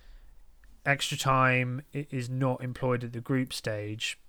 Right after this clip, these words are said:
but if the score was level after ninety minutes, then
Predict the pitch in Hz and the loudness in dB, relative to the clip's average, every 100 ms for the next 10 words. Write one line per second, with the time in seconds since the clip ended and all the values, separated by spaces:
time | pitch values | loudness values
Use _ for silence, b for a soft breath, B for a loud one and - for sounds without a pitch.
0 | - _ - _ 131 123 123 - 139 - | -20 _ -20 _ 4 6 6 2 -4 0
1 | 143 - - 170 165 143 143 147 139 135 | 0 2 6 6 6 6 8 10 8 6
2 | 131 - 135 131 127 131 131 127 107 113 | 4 2 0 2 0 -2 0 0 0 -4
3 | - - - - - _ - - _ - | -6 -6 -6 -8 -20 _ -20 -20 _ -20
4 | - - - - - - - 151 131 123 | -20 -20 -20 -20 -20 -20 -14 0 4 4
5 | 123 | 0